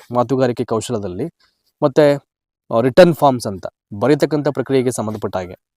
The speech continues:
ಇನ್ನು ನೆಕ್ಸ್ಟ್ ಹಾಗೇನೆ ಸ್ಕಾಲ್ ಅಪ್ ಮಾಡ್ತೀನಿ ನಾನು. Challenges of teaching language in a diverse classroom and language skill ಅಂತ ಇದೆ.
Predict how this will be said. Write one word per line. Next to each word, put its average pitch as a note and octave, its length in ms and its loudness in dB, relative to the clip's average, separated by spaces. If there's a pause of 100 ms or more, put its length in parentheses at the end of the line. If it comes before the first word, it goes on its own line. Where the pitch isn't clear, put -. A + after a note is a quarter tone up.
(600)
ಇನ್ನು D#3+ 100 4
ನೆಕ್ಸ್ಟ್ D3+ 600 2
ಹಾಗೇನೆ C3+ 200 2
ಸ್ಕಾಲ್ C3 240 2
ಅಪ್ C3 120 -4
ಮಾಡ್ತೀನಿ B2 260 -4
ನಾನು. A#2+ 260 -4 (880)
Challenges F#3+ 560 8
of C3 240 6 (920)
teaching F3 360 8
language D#3 460 6
in C#3 40 -4
a C3 60 -4
diverse D#3 480 4 (100)
classroom D3 400 2
and B2 120 0
language B2+ 340 2
skill A#2 220 -2
ಅಂತ A2+ 140 -2
ಇದೆ. A#2 260 -2